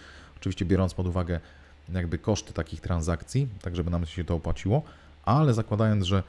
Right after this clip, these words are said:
jest to aż sześćdziesiąt tysięcy dolarów, to wygrywająca drużyna może, myślę, że zagrać i fajnie sobie, e, jakby na tym skorzystać. Tak więc ja już sobie zrobiłem, em,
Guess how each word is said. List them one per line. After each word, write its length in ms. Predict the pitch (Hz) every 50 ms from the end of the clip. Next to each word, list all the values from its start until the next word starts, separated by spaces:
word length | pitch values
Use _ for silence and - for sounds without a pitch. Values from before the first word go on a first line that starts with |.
| - - - -
jest 140 | 98 95 -
to 80 | - 98
aż 100 | 92 -
sześćdziesiąt 400 | - 101 95 101 95 113 104 92
tysięcy 280 | - - 95 90 -
dolarów, 320 | 95 101 110 101 92 - -
to 180 | - 90 87 - - - -
wygrywająca 800 | 90 90 87 120 110 117 110 107 95 101 98 101 95 - - 90
drużyna 360 | 90 85 87 85 87 82 80
może, 260 | 82 82 82 82 82
myślę, 260 | 80 76 - - 82
że 120 | 78 80 76 - - - - - - - - - -
zagrać 560 | 87 87 - - 90 95 92 87 - - - - - - - - - -
i 80 | 101
fajnie 360 | - - 110 104 98 95 92
sobie, 420 | 87 - 98 90 76 85 87 85 82 - - - _ - - 82
e, 580 | 87 85 85 82 85 82 82 82 82 82 80 - -
jakby 260 | 92 85 82 80 90
na 120 | 90 87
tym 160 | - - 85 -
skorzystać. 480 | - - 95 98 90 - 76 73 -
Tak 120 | - 87 80
więc 240 | 90 87 - -
ja 100 | 107 120
już 200 | 131 123 - -
sobie 280 | - - 101 98 98 90 - - - - - - - - -
zrobiłem, 800 | 92 85 98 101 101 92 98 101 95 95 90 87 85 85 82 -
em, 580 | - - 87 85 82 82 82 82 82 85 80